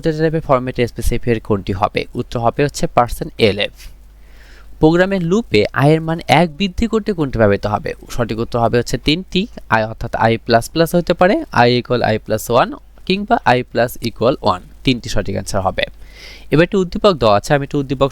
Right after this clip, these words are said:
নিয়ে একটু আলোচনা করি। এখানে for লুপ প্রয়োগ করা আছে, যেখানে আই এর মান বলছে টুয়ে-, টেন এবং এই মানটি নেওয়া হবে ফিফটিন পর্যন্ত, অর্থাৎ পনেরো পর্যন্ত, দশ থেকে পনেরো পর্যন্ত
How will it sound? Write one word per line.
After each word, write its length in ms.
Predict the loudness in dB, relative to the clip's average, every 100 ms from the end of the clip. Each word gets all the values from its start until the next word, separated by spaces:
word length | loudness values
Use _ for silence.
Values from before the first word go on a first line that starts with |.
| -2
নিয়ে 120 | -4 -4
একটু 120 | -2 2 2
আলোচনা 260 | 0 -10 -6
করি। 140 | -4 -4 -8 -20 -2
এখানে 180 | 0 2 -2
for 180 | 2 2 2
লুপ 120 | 0
প্রয়োগ 160 | 2 2
করা 120 | 2 0
আছে, 100 | 0
যেখানে 180 | -4 -4 0
আই 60 | 0
এর 60 | 2
মান 100 | -2 -2
বলছে 160 | -4 -4 -6
টুয়ে-, 300 | 0 2 2 -4 0
টেন 200 | 2 2 0 -12 -20 -20 -20 -8 -2
এবং 120 | 0 -2 -6 -4 0
এই 60 | 2 2
মানটি 220 | 0 -2 -2
নেওয়া 120 | 0 2
হবে 160 | 2 0 -4 -20 -4
ফিফটিন 380 | -2 0 0 -2 -2
পর্যন্ত, 320 | -4 -4 -8 -10 -12 -4 0
অর্থাৎ 320 | 0 0 0 0 0
পনেরো 280 | 0 2 2 0
পর্যন্ত, 280 | -2 -4 -4 2
দশ 160 | 2 2 -4 -10 -14 -2
থেকে 160 | 0 0 0
পনেরো 240 | 0 2 2
পর্যন্ত 240 | 0 -2